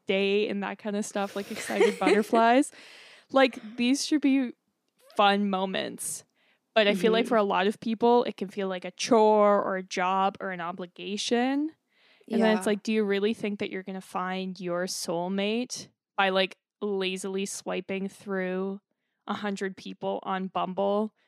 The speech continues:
Speaker 1: because you're like, "Well, that's what I'm supposed to do, so that's what's gonna happen"?
Speaker 2: Yeah, and
Speaker 1: Like
Speaker 2: that dating burnout is real when you're, like,
Speaker 1: Yeah.
Speaker 2: like I said, like, dating apps is a hustle, like, full-time job,
Speaker 1: Yeah.
Speaker 2: literally.
Speaker 1: <laughs>
Speaker 2: Like, <laughs> like,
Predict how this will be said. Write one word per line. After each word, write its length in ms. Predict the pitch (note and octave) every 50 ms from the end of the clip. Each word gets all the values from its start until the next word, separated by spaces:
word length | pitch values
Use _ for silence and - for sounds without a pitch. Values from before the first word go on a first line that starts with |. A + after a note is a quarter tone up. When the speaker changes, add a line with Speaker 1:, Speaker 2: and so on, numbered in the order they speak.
| _ _ -
Speaker 1:
because 260 | G#3+ - G3+ G3 F3
you're 100 | G3+ F#3
like, 260 | F#3 F3+ F3+ F3 -
"Well, 200 | F3+ F3+ F#3+ G3 F#3
that's 300 | F3+ F3 F#3 - - -
what 100 | G3+ F#3+
I'm 120 | F#3+ G3
supposed 380 | - - - G3+ G#3 G#3 - -
to 60 | F#3
do, 200 | F3 F3+ F3+ F3+
so 140 | - - F3+
that's 180 | F3 F3 - -
what's 180 | F3+ F3 - -
gonna 180 | F#3 F3 E3+ F3+
happen"? 600 | F#3+ F3 F3 F3+ _ - - - - A#3+ A3+ - _ _ _ _ _ _ _ _ _ _ _ _
Speaker 2:
Yeah, 340 | - G#3 F#3+ F#3 F#3 - - -
and 80 | - G#3+ A3
Speaker 1:
Like 20 | A3+ B3+ C#4
Speaker 2:
that 80 | -
dating 280 | - A3 A3 A3 A3 G#3
burnout 500 | - F#3 F3+ F#3+ G3 G3+ A3 A#3 B3 - - -
is 180 | G3+ G3 G3+
real 640 | G3 F#3 F#3+ G3 G3 G3+ G3 F#3+ - - - - - -
when 220 | - G#3 F#3+ F#3+ G3
you're, 220 | F#3+ F#3 F#3 F#3
like, 280 | F#3+ F#3+ F#3+ F#3+ G3 G#3+
Speaker 1:
Yeah. 300 | G3 F#3 - - - - -
Speaker 2:
like 140 | G#3+ G3+
I 60 | A#3 A#3
said, 260 | A3+ G#3 F#3+ F3+ F#3+
like, 300 | F#3 E3+ F3+ - - _
dating 240 | - F#3+ F#3 G3+ G#3+
apps 240 | B3 C4+ D4+ D4 - -
is 120 | A3+ G3+
a 80 | G#3 G3
hustle, 580 | - - - - F#3+ F#3 - - F#3 D#3+ E3+ -
like, 280 | G3+ G3 F#3+ F#3+ - -
full-time 540 | - - - A3 A3 A3 - A3 G3+ G3 G3
job, 400 | F#3+ G3+ G#3 F#3 F3+ F3 E3+ F#3+ F#3+
Speaker 1:
Yeah. 60 | G3+
Speaker 2:
literally. 640 | G3+ G3 F#3+ - F3+ F3 F3 F3 E3 E3 - - - - - - -
Speaker 1:
<laughs> 80 | -
Speaker 2:
Like, 580 | - C4+ - A3+ G#3+ C4+ E4 B3+ D4 A#3 - - D#4+ F4 - - - - - - -
<laughs> 460 | _ _ - - - - - - - -
like, 440 | C4 B3 A#3+ A3+ A3 G#3+ - -